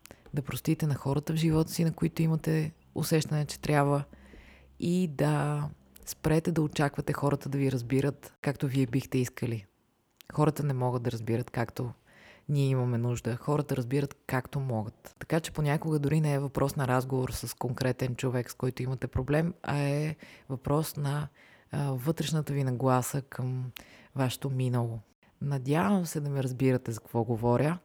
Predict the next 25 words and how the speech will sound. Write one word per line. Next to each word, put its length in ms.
но 140
това 440
е 120
изключително 640
важен 500
момент 600
от 120
справянето 540
с 240
каквито 440
и 60
да 120
е 80
проблеми 640
с-, 180
за 240
мен. 300
Пак 180
казвам, 360
за 120
мен. 340
Това 360
е 180
едната 360
част 560